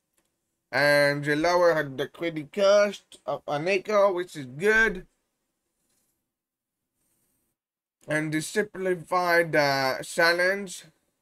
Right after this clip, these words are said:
and we, they slowed the speed of the cruise win and extend the time limit,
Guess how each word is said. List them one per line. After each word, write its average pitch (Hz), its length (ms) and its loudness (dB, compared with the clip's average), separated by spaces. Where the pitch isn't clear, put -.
and 156 260 -2
we, 156 80 -4
they 147 360 -8
slowed 170 640 -4
the 135 180 -10
speed 170 400 -8
of 143 180 -4
the 131 140 -8
cruise 160 360 -8
win 175 640 -4
and 143 160 -10
extend 165 480 -6
the 156 60 -4
time 147 560 -4
limit, 151 420 -8